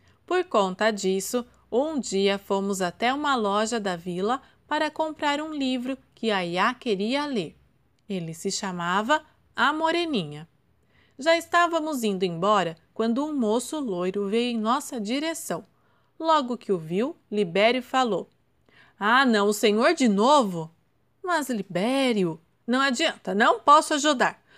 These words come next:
"Por favor." "Não tem como, Ioiô, sinto muito." "Quer que eu peça de joelhos?" disse o moço loiro, ficando de joelhos.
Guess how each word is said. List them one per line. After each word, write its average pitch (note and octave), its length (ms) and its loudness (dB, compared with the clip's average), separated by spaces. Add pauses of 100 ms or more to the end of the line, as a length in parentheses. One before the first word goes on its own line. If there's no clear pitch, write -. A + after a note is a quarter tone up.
(240)
"Por G#3 240 -8
favor." B3+ 960 0 (380)
"Não G#3+ 140 0
tem C#4 220 0
como, A#3 320 2
Ioiô, F#3 460 0
sinto C4+ 560 -2
muito." F3+ 500 -4 (1800)
"Quer G3+ 160 0
que G#3+ 120 0
eu B3 60 6
peça G#3+ 380 2
de G#3 160 2
joelhos?" A3 840 2 (440)
disse F3 380 -6
o F#3 60 -4
moço F#3 340 -4
loiro, F3+ 320 -2
ficando B3 500 -2
de D4+ 200 -6
joelhos. B3 720 -2